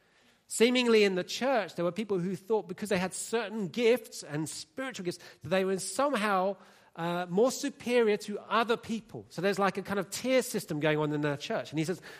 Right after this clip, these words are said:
"No, no, no, you're, you're not understanding the issue of gifts.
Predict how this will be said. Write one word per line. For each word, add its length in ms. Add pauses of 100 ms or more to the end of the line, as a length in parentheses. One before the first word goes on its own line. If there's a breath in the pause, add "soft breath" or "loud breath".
"No, 60
no, 100
no, 120
you're, 360
you're 160
not 420
understanding 920
the 140
issue 240
of 120
gifts. 600